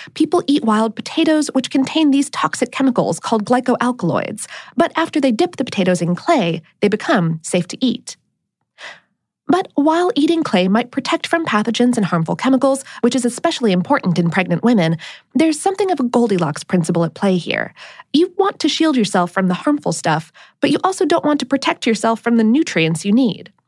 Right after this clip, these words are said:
For example, if you eat a steak that's full of both bioavailable iron and pathogens, but you eat clay at the same time,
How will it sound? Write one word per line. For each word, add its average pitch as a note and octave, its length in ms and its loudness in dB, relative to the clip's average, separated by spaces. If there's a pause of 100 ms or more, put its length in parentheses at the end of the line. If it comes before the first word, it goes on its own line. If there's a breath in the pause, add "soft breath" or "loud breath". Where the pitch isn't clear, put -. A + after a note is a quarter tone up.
(480 soft breath)
For G4 140 0
example, E3 600 0
if B3+ 120 0
you D4 140 0
eat F4 140 4
a - 20 0
steak G#3+ 360 -2
that's G3+ 180 -4
full G#3+ 200 2
of G#3 160 -2
both G3+ 220 0
bioavailable G#3 800 2
iron A#3 380 2
and C4+ 360 2
pathogens, E3+ 640 0 (260 loud breath)
but B3+ 220 0
you C#4+ 160 2
eat D#4 220 2
clay E4 180 0
at B3+ 80 0
the A3 60 -4
same G#3+ 240 2
time, F#3 420 0